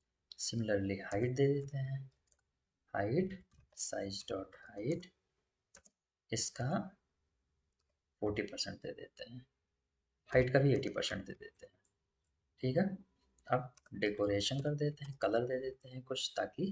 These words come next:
हमें ये समझ में आए। Box decoration और color, color हम क्या देते हैं, colors dot purple, इस case में हम purple देते हैं,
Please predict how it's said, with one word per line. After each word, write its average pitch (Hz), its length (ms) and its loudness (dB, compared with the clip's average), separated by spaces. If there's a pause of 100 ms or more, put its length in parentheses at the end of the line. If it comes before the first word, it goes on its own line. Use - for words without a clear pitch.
(120)
हमें 117 220 -4
ये - 680 -8
समझ 98 360 0
में 95 160 -4
आए। 98 340 -6
Box 95 320 -4
decoration 127 680 -2 (680)
और 123 160 -4 (120)
color, 101 420 0 (840)
color 104 220 4
हम 107 140 -4
क्या 104 140 0
देते 104 340 -6
हैं, 147 200 -2 (240)
colors 95 480 -6
dot 107 340 0 (240)
purple, - 360 0 (720)
इस 113 140 2
case 107 200 -4
में 120 120 0
हम 190 140 4 (180)
purple 95 340 -2
देते 92 280 -6
हैं, - 120 -16